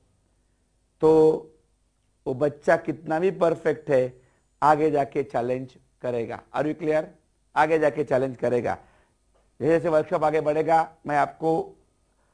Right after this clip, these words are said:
टीनेजर्स के चैलेंजेस में आ जाऊंगा, तो बताऊंगा क्या चैलेंजेस होता है इसमें। Are you clear?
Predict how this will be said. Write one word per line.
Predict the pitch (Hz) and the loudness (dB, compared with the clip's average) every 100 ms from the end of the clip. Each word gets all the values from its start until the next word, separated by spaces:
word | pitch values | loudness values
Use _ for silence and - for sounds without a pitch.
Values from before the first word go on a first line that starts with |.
| _ _ | _ _
टीनेजर्स | 196 190 170 175 | -2 2 2 0
के | 175 | 0
चैलेंजेस | 160 160 156 147 180 | 2 2 2 -6 -6
में | 165 - - | -8 -4 2
आ | 147 | 4
जाऊंगा, | 147 151 | 4 2
तो | 151 | -2
बताऊंगा | 139 135 131 123 120 | -4 2 2 2 -2
क्या | 110 143 | -2 -2
चैलेंजेस | 135 135 127 | -2 -4 -4
होता | 123 120 117 | -6 -4 -2
है | 113 | -2
इसमें। | 98 - - _ - | -4 -14 -20 _ 2
Are | 151 180 | 4 4
you | |
clear? | 180 185 | 4 4